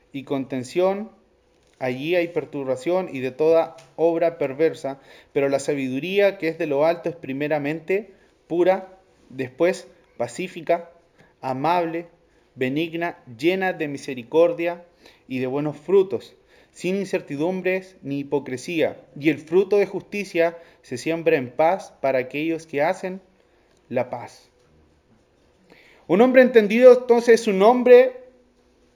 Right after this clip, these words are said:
es un cristiano consejero para todos los que le rodean.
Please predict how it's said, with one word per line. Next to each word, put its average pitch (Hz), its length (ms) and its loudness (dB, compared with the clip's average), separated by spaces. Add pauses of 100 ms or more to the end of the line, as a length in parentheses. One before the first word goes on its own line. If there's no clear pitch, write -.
(160)
es 214 320 2 (160)
un 220 180 2
cristiano 214 920 2
consejero 180 880 4
para 156 240 2
todos 214 240 2
los 190 120 -4
que 190 100 -4
le 165 120 2
rodean. 180 440 2